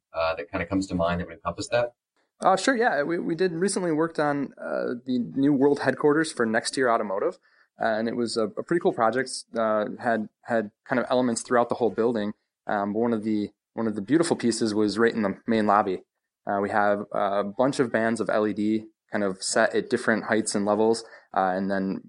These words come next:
Speaker 2: produce, you know, help them produce content that was just on brand for them. And they wanted to just be a, a showpiece. Like, we walk in and you just go, "Okay, I understand what this," I, I kind of foreshadow what the, uh, what the rest of the experience throughout the building would be. So you walk in and it talks about the culture, it talks about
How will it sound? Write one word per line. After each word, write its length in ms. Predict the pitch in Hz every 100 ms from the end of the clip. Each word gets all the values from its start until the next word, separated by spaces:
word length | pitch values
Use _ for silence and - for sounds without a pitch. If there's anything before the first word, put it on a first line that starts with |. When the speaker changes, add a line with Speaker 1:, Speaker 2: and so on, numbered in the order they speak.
| -
Speaker 2:
produce, 340 | 117 113 - -
you 140 | 101
know, 40 | 101
help 200 | 127 -
them 120 | 120
produce 280 | 117 110 -
content 400 | 110 104 113 98
that 80 | 95
was 100 | 95
just 100 | 104
on 140 | 95
brand 220 | 95 101
for 100 | -
them. 200 | 95 98 - - - _ -
And 180 | 107
they 40 | 110
wanted 240 | 143 151
to 80 | 127
just 220 | 113 113
be 100 | 117
a, 80 | 98
a 140 | - 98
showpiece. 520 | - 107 - 92 -
Like, 120 | 92
we 100 | -
walk 280 | 98 107 110
in 120 | 107
and 140 | 101 92
you 60 |
just 140 | 95 -
go, 180 | 92 -
"Okay, 320 | 120 117 87 - _ _ _
I 80 | 117
understand 420 | 120 117 113 107
what 120 | 101
this," 300 | - 95 - - _ _
I, 60 | -
I 340 | - 85 -
kind 140 | - 123
of 140 | 107
foreshadow 440 | - 175 147 135 120
what 220 | 113 110
the, 100 | 104
uh, 340 | 87 92 87 98
what 220 | 117 117
the 80 | 104
rest 200 | 110 -
of 80 | 101
the 100 | 104
experience 380 | 95 110 101 -
throughout 180 | 95
the 60 | 87
building 280 | 101 95 95
would 120 | 90
be. 180 | 87 82 _ _ _
So 120 | - 110
you 40 |
walk 180 | 110 110
in 80 | 110
and 140 | 101
it 20 |
talks 180 | 107 -
about 160 | 101 95
the 60 |
culture, 380 | - 98 - 98
it 80 | 92
talks 220 | 95 -
about 220 | 98 92